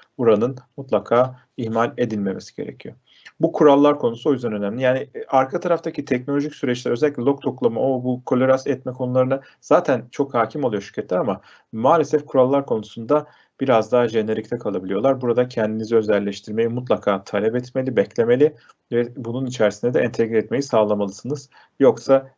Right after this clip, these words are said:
gerçek verimi alamayabilirsiniz. Bu nokta önemli konulardan bir tanesi. Peki, yani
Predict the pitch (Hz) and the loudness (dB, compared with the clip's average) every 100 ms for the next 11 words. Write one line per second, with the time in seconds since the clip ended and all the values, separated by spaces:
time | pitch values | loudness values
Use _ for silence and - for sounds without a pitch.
0 | _ 104 104 - 135 113 104 120 120 110 | _ 0 0 -2 -4 -2 -4 0 0 0
1 | 107 113 113 104 101 - 113 - _ - | 0 -2 -2 -6 -8 -14 -16 -16 _ -20
2 | _ - 113 104 98 - 113 104 95 98 | _ -10 -6 -4 -4 -4 -4 -2 -4 -6
3 | - 92 92 123 120 - - - - - | -8 -8 -6 -6 -6 -8 -10 -18 -20 -20
4 | - 208 202 156 147 147 | 0 2 6 6 6 2